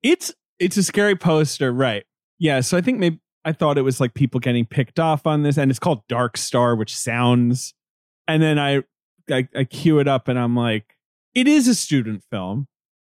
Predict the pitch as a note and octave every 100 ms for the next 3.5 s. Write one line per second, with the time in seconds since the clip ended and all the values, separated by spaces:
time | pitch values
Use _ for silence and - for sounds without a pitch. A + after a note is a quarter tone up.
0 | _ F3+ G3+ F#3 A3+ A#3+ - F3 D#3+ E3+
1 | B2+ B2+ B2 C#3 C3+ E3 G3+ A3+ G3 F3
2 | D#3+ D3+ D3 - C#3+ C#3 A#2 C#3 B2 B2
3 | A2+ B2+ A#2+ A2